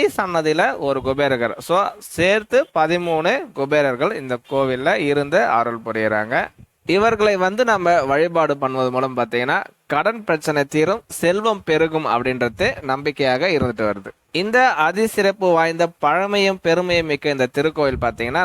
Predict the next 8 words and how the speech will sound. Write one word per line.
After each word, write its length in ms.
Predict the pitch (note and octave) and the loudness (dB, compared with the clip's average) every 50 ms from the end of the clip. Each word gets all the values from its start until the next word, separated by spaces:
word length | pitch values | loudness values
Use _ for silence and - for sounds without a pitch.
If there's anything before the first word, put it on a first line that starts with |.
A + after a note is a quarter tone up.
| D#3+ C3+ | 0 0
நம்ம 240 | C3 D3 E3 F#3 F#3 - | -2 -2 -2 -4 0 0
தமிழ்நாட்டுல 580 | D3+ D3 D3 C#3+ C#3+ C3+ B2+ A#2+ A#2+ C3+ D#3 F3 F3+ - C#3 | -2 0 0 -2 -2 0 -2 -2 -2 0 0 0 0 0 -2
பெரம்பலூர் 460 | C3 C3+ D3+ E3 E3 D#3+ D#3 C#3+ C3+ B2+ | 0 0 0 -2 0 0 0 0 0 0
மாவட்டத்துல 580 | B2 B2 B2 B2 A#2+ A#2 - A#2 A#2 C3+ D#3+ F#3+ A3+ G4 _ _ _ _ _ _ _ - - | 2 2 2 0 -2 -2 -4 -6 -4 0 0 0 0 0 _ _ _ _ _ _ _ -4 -2
செட்டிக்குளம் 640 | F#3 F#3+ - - B3 - - G#3 G3+ G3 F#3+ F3+ D#3+ | -2 -2 0 -4 -4 -2 0 0 2 2 2 2 0
என்னும் 220 | D#3+ D#3 D3+ C#3+ C#3+ C#3+ | 0 0 -2 -2 0 0
ஊர்ல 200 | D3 D3+ D#3 D3+ C#3+ C3 | 0 2 2 2 0 0
அமைஞ்சிருக்கு. 540 | C3+ C3+ C3+ C3 C3 C3 B2+ - F3 F#3+ | -2 -4 -4 -2 -2 -2 -2 0 0 -2